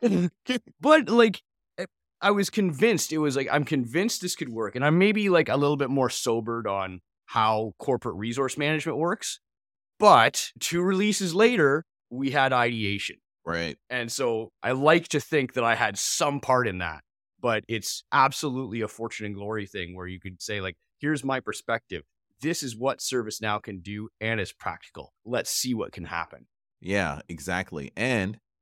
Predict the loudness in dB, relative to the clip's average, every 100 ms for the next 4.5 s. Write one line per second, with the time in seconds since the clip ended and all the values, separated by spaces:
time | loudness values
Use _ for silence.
0 | -6 -6 -4 -4 -4 -4 -6 -4 -4 -4
1 | -6 -4 -2 -2 -4 -8 -10 -8 -4 -2
2 | -2 -6 -6 -6 -6 -10 -14 -14 -12 -12
3 | -6 -8 -6 -6 -6 -4 -2 0 0 -4
4 | -4 -2 -2 -6